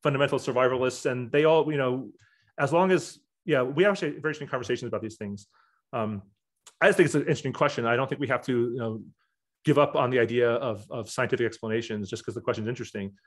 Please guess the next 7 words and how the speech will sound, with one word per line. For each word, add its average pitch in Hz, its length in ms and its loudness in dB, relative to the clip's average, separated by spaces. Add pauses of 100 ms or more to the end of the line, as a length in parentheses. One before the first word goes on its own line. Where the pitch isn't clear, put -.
(540)
Um, 120 300 -2
okay. 123 360 2 (1300)
No, 165 140 4
no, 170 260 2
no, 156 280 -2 (260)
not 151 280 -4
in 170 380 -4